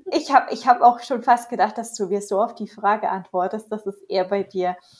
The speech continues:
auf der ländlichen Region so ist, dass man halt da eher den christlichen Glauben vielleicht dann doch tendenziell eher einbaut, anstatt dass man ihn komplett weglässt.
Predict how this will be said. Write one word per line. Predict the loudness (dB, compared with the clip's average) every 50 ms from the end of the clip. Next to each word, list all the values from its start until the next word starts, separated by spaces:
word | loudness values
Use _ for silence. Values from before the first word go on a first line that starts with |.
| -20 -20 -20 _ _
auf | -6 -6 -2 0
der | 2 4
ländlichen | 4 4 2 2 -2 -4 -6 -6 -6 -6 -8 -6
Region | -6 -8 -8 -6 -2 0 0 2 2 0 -2 -4 -8 -6
so | -2 -2 0 0
ist, | 0 -2 -4 -6 _ -4
dass | -2 -2 -2 -6 -6
man | -6 -6 -6 -4 -4
halt | -4 -4 -4 -8 -16 -10 _ 0
da | 0 0 0 -2 -2
eher | 0 0 0 0
den | -2 -4 -6 -8 -8 -12
christlichen | -12 -12 -10 -12 -12 -14 _ _ -20 -16 _ -16 -8
Glauben | -2 2 4 6 6 4 2 0 -6
vielleicht | -12 -8 -6 -4 -4 -4 -8 _ _ _ _ _ _ _ _
dann | -12 -6 -2
doch | -2 -2 -2 -2
tendenziell | -6 -8 -6 -6 -6 -8 -10 -10 -10 -8 -8 -6 -8 -8 -6
eher | -6 -4 -4 -4 -2 0
einbaut, | 0 0 0 -2 -6 -4 0 2 2 2 2 0 -2
anstatt | -6 -10 -10 -14 -6 -2 0 0 0 -2
dass | -6 -10 -10
man | -12 -12 -12
ihn | -16 -18
komplett | -18 -18 -18 -18 -18 -12 -6 -4 -4 -4 -4 -2
weglässt. | -2 -2 -2 -4 -6 -6 -4 -4 -6 -8 -12